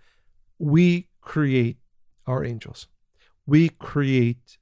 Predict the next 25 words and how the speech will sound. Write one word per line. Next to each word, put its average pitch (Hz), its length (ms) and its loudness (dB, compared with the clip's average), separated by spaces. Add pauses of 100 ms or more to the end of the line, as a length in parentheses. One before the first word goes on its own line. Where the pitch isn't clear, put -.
what 131 220 0
is 123 140 0
around 117 340 -2
us. - 200 -10
We 151 120 0
create 123 560 0 (200)
our 170 200 -4
support 123 380 -8
system. - 360 -14 (480)
We 156 180 2
create 143 500 0
whether 131 220 2
we 127 160 2
are 120 220 2
alone 190 480 0 (600)
or 147 120 2
whether 131 260 2
we 131 120 2
are 123 80 2
supported, 143 600 0
and 131 180 -2
we 139 100 0
feel 208 500 4
that 127 200 0
support 123 500 -6